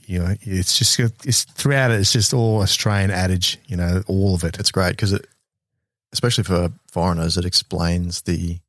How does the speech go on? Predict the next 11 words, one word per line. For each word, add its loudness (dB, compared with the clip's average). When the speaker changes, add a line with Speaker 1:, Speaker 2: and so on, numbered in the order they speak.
Speaker 2:
um, -6
the 0
larrikinism 2
of 0
the 2
Australian 0
military. -4
Speaker 1:
Yeah. 2
Speaker 2:
Which 0
is 0
lacking, -2